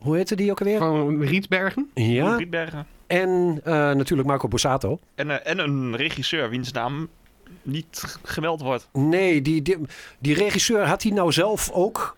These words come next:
Speaker 1: eh, dingen gedaan? Volgens mij wa-, had hij het alleen maar afgewimpeld, of niet? Zij, wa-, wa-, was hij het al-, had hij het allemaal een beetje proberen onder de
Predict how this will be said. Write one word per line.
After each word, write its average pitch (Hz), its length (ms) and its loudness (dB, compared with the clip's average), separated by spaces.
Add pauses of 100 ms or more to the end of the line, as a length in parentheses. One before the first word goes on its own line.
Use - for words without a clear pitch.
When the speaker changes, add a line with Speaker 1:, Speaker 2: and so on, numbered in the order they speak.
Speaker 1:
eh, 196 680 2
dingen 190 240 0
gedaan? 170 380 0
Volgens 190 240 0
mij 202 260 2
wa-, 175 180 -2
had 170 180 2
hij 196 100 0
het 170 100 0
alleen 175 200 4
maar 175 120 2
afgewimpeld, 117 600 0
of 110 120 -2
niet? 175 160 0
Zij, 147 220 0
wa-, 143 180 -2
wa-, 139 240 0
was 135 180 0
hij 147 120 -2
het 139 80 -2
al-, 143 60 0
had 127 80 0
hij 131 120 0
het 147 140 -4
allemaal 143 180 2
een 139 80 0
beetje 139 220 0
proberen 139 320 0
onder 135 240 2
de 131 140 0